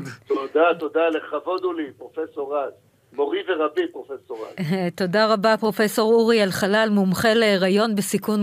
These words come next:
Speaker 2: גבוה. תודה, וש-, אה, נהיה בריאים, ושהתינוקות שלנו נ-, יהיו בריאים,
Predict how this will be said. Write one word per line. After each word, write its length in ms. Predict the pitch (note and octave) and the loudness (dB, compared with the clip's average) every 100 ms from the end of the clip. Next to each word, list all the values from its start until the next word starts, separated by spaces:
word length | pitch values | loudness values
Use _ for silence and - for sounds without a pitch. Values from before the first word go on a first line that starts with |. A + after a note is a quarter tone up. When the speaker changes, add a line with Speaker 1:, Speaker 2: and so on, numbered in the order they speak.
| G3 | 0
Speaker 2:
גבוה. 400 | F#3+ E3 F#3+ F3 | 0 0 0 0
תודה, 500 | - G3 E3 A3+ B3+ | -2 -2 2 4 4
וש-, 200 | A#3 A3+ G#3+ G#3 - - - - - - - | 2 0 2 0 -2 -18 -18 -18 -20 -8 2
אה, 260 | A3+ A3 - - _ _ | 4 4 0 -6 _ _
נהיה 360 | G3+ G#3+ A#3 C4+ | 0 4 6 6
בריאים, 460 | C#4 E4+ D#4 D4+ D4+ - F3+ | 6 4 6 4 2 -2 0
ושהתינוקות 840 | A3+ B3 G3+ A3+ G3+ G3 - D4 | 2 4 2 2 0 0 2 2
שלנו 540 | - D#4+ C4+ C#4 C#4 C#4 | 4 4 6 4 4 2
נ-, 100 | C4 | 2
יהיו 440 | - B3+ B3+ C4 | 2 2 4 4
בריאים, 500 | A3+ B3+ C4 C4 C4 | 4 4 4 2 0